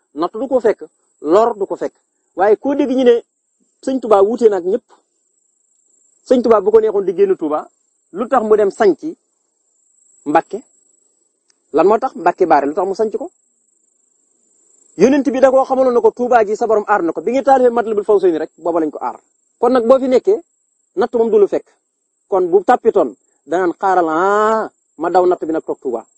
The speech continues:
Konoon kenn du ko fekk di ko lor. Waaye nag ndekk kon bëgg a dajeeg nattu yi, moom la bëgg, ba noppi yenu ko, moo tax mu dem sancaat beneen dëkk nekk fa ngir nattoo mën ko faa fekk.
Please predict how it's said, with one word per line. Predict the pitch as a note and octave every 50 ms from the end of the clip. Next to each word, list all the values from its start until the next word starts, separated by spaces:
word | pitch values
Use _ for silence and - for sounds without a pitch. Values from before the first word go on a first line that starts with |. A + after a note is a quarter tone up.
| _ _ _ _ _
Konoon | _ G#3 A3 A#3+ A3+ G#3 -
kenn | - C#4+ D4+ C#4
du | A#3+ A#3
ko | A#3
fekk | - - F#3 - -
di | E3
ko | D#3+ C#3+
lor. | B2+ A2 - _ _ _ _ _ _ _ _ _ _ _ _ _ _ _ _ -
Waaye | F#3 B3 C4
nag | C#4+ C#4
ndekk | C4+ C#4 C#4 A#3 C4
kon | A3+ A#3 A#3 C4 A#3+ G#3 G#3+
bëgg | D4+ A3+ G#3
a | C#4
dajeeg | A#3+ C#4 - C4 B3
nattu | B3 C4 C4 - A#3+ A3
yi, | G#3+ A#3+ F4 - _ _ _ _ _ _ _ _
moom | F3 G#3+ B3+ C4
la | C#4 C4+
bëgg, | A3+ G3+ D3+ F3+ A3+ - _ _ _ _ _ _ _ _
ba | E3 A3
noppi | C4 C#4 - B3+ B3+
yenu | C4+ C4+ B3 -
ko, | F#3+ G#3 C4+ - _ _ _
moo | C#3+ E3+ F#3+
tax | - F#3
mu | G3
dem | G3+ G3+ F3+
sancaat | - A3 G#3 G3 - F#3+ E3+ D#3+
beneen | G3+ A#3 B3+ A3
dëkk | F3+ - - F#3+
nekk | G3+ G#3+ G3 -
fa | E3+ F#3
ngir | F3 F#3 E3+
nattoo | F#3 - - F3+
mën | E3 D#3+ D3+
ko | -
faa | - C#3 B2 B2
fekk. | A2 -